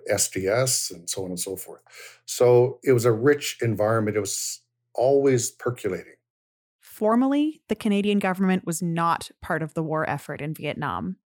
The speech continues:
Speaker 2: and the country seemed inviting to draft dodgers who wanted to cross the border.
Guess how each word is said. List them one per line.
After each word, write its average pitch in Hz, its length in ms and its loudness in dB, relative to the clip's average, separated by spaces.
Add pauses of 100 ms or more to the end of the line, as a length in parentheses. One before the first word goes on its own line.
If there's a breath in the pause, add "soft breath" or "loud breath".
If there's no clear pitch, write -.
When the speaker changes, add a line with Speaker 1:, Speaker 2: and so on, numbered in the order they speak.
(760 soft breath)
Speaker 2:
and 214 100 4
the 220 60 2
country 226 380 2
seemed 214 320 0
inviting 160 680 -2
to 151 80 -6
draft 143 360 -4
dodgers 151 420 -4
who 175 120 -4
wanted 156 240 -2
to 160 60 -10
cross 151 300 -8
the 156 100 -8
border. 156 560 -4